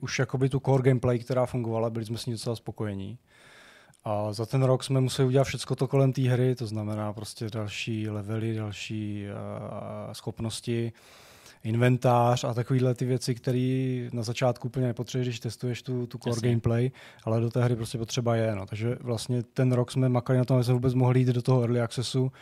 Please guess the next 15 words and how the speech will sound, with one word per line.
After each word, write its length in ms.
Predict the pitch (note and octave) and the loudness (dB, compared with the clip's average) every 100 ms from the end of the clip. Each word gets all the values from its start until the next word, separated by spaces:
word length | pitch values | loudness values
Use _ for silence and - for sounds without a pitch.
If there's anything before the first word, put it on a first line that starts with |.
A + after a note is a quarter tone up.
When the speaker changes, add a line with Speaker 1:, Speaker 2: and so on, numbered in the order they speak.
| - - | -20 -12
Speaker 1:
aby 200 | A2+ A#2 | -6 -4
ta 120 | B2+ | 2
hra 160 | A#2+ A#2+ | 2 4
byla 160 | A#2+ B2 | 2 2
ve 120 | A#2+ | 2
stavu, 300 | - B2 A#2+ | 0 0 0
kdy 160 | A#2+ | 0
to 140 | A#2 B2 | 0 0
může 460 | A#2+ A#2+ B2+ A#2+ A#2 - - | -2 0 -2 -2 -8 -18 -18
vlastně 440 | B2+ A2 - B2 | -10 -8 -6 -4
kdokoliv 400 | A#2 A2+ A#2+ A2+ | -2 -2 -2 -2
vzít 300 | A2 A2+ A2+ | -2 -6 -6
a 40 | |
začít 280 | A2 A2 A2+ | -6 -6 -6
hrát. 300 | G#2 G2 G#2+ | -4 -4 -6